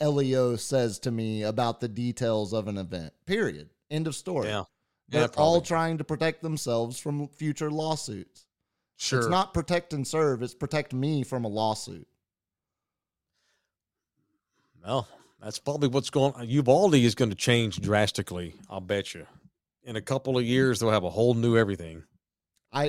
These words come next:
Speaker 1: and I would bet,
Speaker 2: Everybody.
Speaker 1: and I would bet you not a damn thing changes 'cause, uh,
Speaker 2: Oh, no,
Speaker 1: like,
Speaker 2: just the
Speaker 1: it's
Speaker 2: people.
Speaker 1: Yeah, yeah.
Speaker 2: Yeah,
Speaker 1: The system
Speaker 2: Arredondo
Speaker 1: will
Speaker 2: might wanna
Speaker 1: stay the
Speaker 2: change his
Speaker 1: same.
Speaker 2: name and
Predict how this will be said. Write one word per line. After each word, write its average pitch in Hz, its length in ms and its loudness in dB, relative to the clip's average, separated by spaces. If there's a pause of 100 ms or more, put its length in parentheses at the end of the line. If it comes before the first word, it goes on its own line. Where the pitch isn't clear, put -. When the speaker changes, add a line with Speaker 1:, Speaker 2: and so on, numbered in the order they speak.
Speaker 1:
and 139 160 -4
I 143 120 2
would 156 220 0
bet, 151 200 0
Speaker 2:
Everybody. - 100 -12 (180)
Speaker 1:
and 143 140 -2
I 170 100 2
would 175 200 2
bet 160 240 0
you 165 320 0 (380)
not 110 300 -4
a 131 60 -2
damn 135 320 -2
thing 123 240 -4
changes 107 480 -6
'cause, 110 500 -2
uh, 101 480 -2
Speaker 2:
Oh, 269 140 12
no, 117 180 4
Speaker 1:
like, 147 180 -4
Speaker 2:
just 147 100 -2
the 131 80 -4
Speaker 1:
it's 127 80 -6
Speaker 2:
people. 135 280 2 (480)
Speaker 1:
Yeah, 127 340 -6 (320)
yeah. 107 260 -16 (680)
Speaker 2:
Yeah, 110 200 0
Speaker 1:
The 104 100 -8
system 143 100 4 (400)
Speaker 2:
Arredondo - 20 4 (100)
Speaker 1:
will 135 60 6
Speaker 2:
might 139 160 10
wanna 131 160 8
Speaker 1:
stay 98 80 4
the - 40 0
Speaker 2:
change 127 220 4
his 117 140 2
Speaker 1:
same. 107 80 -2
Speaker 2:
name 117 260 4
and 80 160 -4